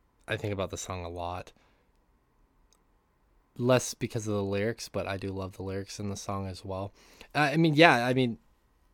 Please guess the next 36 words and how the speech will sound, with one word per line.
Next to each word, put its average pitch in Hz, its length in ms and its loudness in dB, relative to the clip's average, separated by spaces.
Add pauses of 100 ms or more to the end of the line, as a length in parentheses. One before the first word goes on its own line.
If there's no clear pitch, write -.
(160)
to - 140 -2
me, 202 220 8
it 190 60 6
has 165 260 4
two - 160 2
meanings. 117 540 2
It 110 140 -6
ha-, 113 260 -2 (100)
it's 113 300 -10
the 113 80 -4
meaning 113 300 0
of 101 140 -4
war, 104 400 0
which 117 280 -4
is, 98 240 -10 (640)
um, 92 500 -8 (440)
pretty 120 300 -2
easy 113 260 -2
to 107 200 2
surmise 107 580 -2
from 120 200 -2
the 110 60 0
lyrics. 120 280 0
I 113 120 -8
also, 127 500 4
like 117 240 2
I 110 180 4
was 107 200 -8
talking 110 260 -2
about 104 160 -2
earlier, 113 360 0
has 120 220 -4
a 113 60 -4
feeling 113 380 -2
of, 101 140 -4
like, 101 260 -4